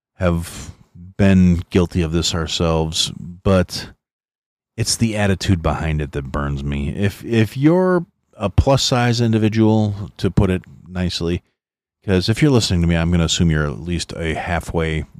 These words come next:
decent human being. You have some sort of quality of character and content, which would probably make you want, me wanna like you.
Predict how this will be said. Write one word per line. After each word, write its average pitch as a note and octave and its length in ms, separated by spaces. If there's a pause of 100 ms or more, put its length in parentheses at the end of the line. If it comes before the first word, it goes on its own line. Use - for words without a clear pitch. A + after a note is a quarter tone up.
decent D#2 360
human D#2+ 260
being. D2+ 280
You D#2 100
have D#2+ 220
some E2 200
sort D#2 180
of D2 120
quality D#2 400
of C#2+ 160
character D2+ 400
and D2 120
content, D2+ 420
which A2+ 200
would G#2+ 180
probably C#3 460
make A2 260
you G2 100
want, D#2+ 280
me F#2 160
wanna E2+ 260
like G#2+ 280
you. D2+ 160